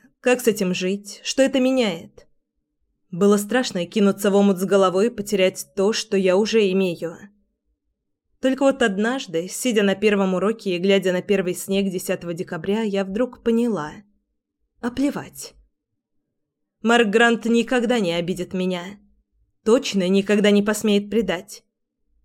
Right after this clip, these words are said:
Все эти полгода я, как какая-то сумасшедшая, думала лишь о том, почему не рассказала ему правду.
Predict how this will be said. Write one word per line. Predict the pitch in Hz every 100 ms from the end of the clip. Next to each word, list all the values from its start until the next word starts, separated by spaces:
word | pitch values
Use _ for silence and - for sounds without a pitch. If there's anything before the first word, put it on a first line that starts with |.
| _
Все | - - 262
эти | 254 247
полгода | 202 208 190 214 214
я, | 190 196
как | 202 208 -
какая-то | 220 233 226
сумасшедшая, | 226 220 202 202 208 214 - 214 202
думала | 180 233 220 214
лишь | 220 220
о | 208
том, | - 196 208
почему | 208 - 202 190
не | 196
рассказала | 202 202 202 202 196
ему | 202 202
правду. | 208 226 185 175